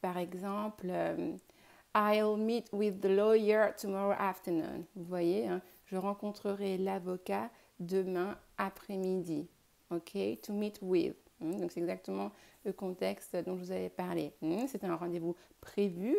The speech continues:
et puis voilà, c'est, euh, c'est, euh, assez, euh, formel. OK. Sinon, to meet, tout seul, hein, ça veut dire rencontrer. Hein, donc, to meet,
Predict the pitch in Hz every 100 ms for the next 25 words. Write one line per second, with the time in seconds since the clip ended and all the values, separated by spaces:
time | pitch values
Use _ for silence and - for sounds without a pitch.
0 | 247 170 - 170 208 143 151 - 151 147
1 | 151 - - 147 - 156 139 - 147 _
2 | _ _ _ _ _ - 175 165 - 175
3 | 160 147 - 185 170 165 - - _ _
4 | _ - 180 - 208 202 277 - - -
5 | - - - 208 254 294 - 214 202 262
6 | 302 311 - 415 - 208 - 254 302 208
7 | 208 165 190 233 175 214 - 226 196 165
8 | - - 170 170 160 - 185 180 262